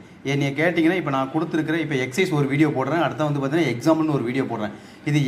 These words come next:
எக்ஸர்சைஸ் இம்பார்ட்டன்ட் சம்ஸு, அடுத்தது எக்ஸாம்பிள் இம்பார்ட்டன்ட் சம்ஸ் போடுறேன் டென்த் மேத்ஸ்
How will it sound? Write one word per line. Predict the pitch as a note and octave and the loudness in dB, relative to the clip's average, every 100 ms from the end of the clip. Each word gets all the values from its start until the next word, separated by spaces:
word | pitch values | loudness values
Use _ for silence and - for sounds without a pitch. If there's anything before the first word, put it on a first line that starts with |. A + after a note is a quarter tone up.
| C3 | 0
எக்ஸர்சைஸ் | - - G#3+ G#3+ D3+ | -4 0 0 0 -4
இம்பார்ட்டன்ட் | D3 D3+ D3 D#3+ E3 C3 | 0 4 4 2 0 -2
சம்ஸு, | A#2+ A2 E3+ G3 - - - | -2 -2 -4 -4 -14 -8 -2
அடுத்தது | C3 F#3 D#3 | 0 4 2
எக்ஸாம்பிள் | D3 - F#3 F#3+ D#3+ | 2 2 2 4 2
இம்பார்ட்டன்ட் | D3 D3 D3 | 2 2 0
சம்ஸ் | C3+ C3 A#2+ | -4 -4 -4
போடுறேன் | A#2+ B2 D#3+ D#3+ | -4 -2 -2 0
டென்த் | C#3+ C#3+ - D3+ A#2+ | -2 -2 0 -2 2
மேத்ஸ் | C3+ D3+ | 2 0